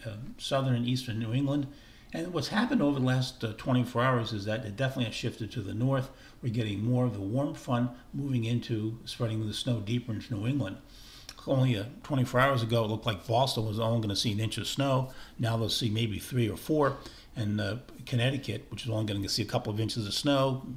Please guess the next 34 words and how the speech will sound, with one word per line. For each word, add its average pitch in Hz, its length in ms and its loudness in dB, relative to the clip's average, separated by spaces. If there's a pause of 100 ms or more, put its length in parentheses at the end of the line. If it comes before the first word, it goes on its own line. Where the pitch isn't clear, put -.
(720)
you 120 60 -4
know, - 40 -4
five 117 260 4
inches 107 360 0
in 101 80 -4
western 131 320 2
Connecticut, 123 560 2 (280)
two 160 200 2
inches 117 260 2
in 110 100 0
eastern 147 340 0
Connecticut, 117 640 0
same 123 180 2
thing 120 120 0
in 107 80 -2
Massachusetts, 113 720 -2 (300)
are 127 80 2
now 120 200 4
gonna 113 200 0
get 98 340 -4
blasted 160 640 0
with 113 160 -2
a 117 60 -2
significant 120 580 -2
snowstorm 123 560 0
of 104 80 -6
several 113 320 0
inches. - 320 -4 (540)
Uh, 120 160 -4
some 120 240 0
places, 123 440 0 (200)
uh, - 40 -6
in 131 500 0
western, 131 500 0